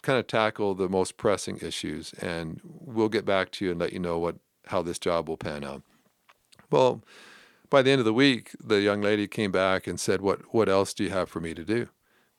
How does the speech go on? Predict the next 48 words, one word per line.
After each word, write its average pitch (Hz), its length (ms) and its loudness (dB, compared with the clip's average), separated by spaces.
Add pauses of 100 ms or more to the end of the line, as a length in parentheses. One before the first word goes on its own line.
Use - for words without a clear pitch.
(160)
And 90 440 -6 (640)
the - 140 -10
pastor 98 340 0
said, 95 180 -4
"Well, 117 480 2
when 120 160 -2
you 104 80 0
get 117 200 2
the 113 80 -4
most 104 260 0
important 139 320 0
things 90 220 -6
done, 92 200 -2
just 107 200 -2
keep 104 180 -6
working 90 440 -4
through 95 240 -4
the 87 80 -4
pile. 113 380 -2
Just 92 240 -8
go 92 140 -2
to 87 60 -4
the 87 80 -4
next 110 260 -4
things." - 260 -14 (460)
She 113 160 -2
said, 101 220 2
"Well, 98 120 2
I 95 100 4
did 156 240 0
that. - 280 -6
I've, 92 360 -4
I've 92 200 -2
finished 110 320 -2
the 104 100 -8
pile. 120 400 -2
I'm, 85 240 -6
I 90 120 -4
need 92 180 -4
more 92 180 0
work 110 220 0
to 104 80 -10
do." 85 120 -16 (880)
And 117 120 0
it 110 100 2
absolutely 120 640 2
blew 98 280 2
away 90 640 0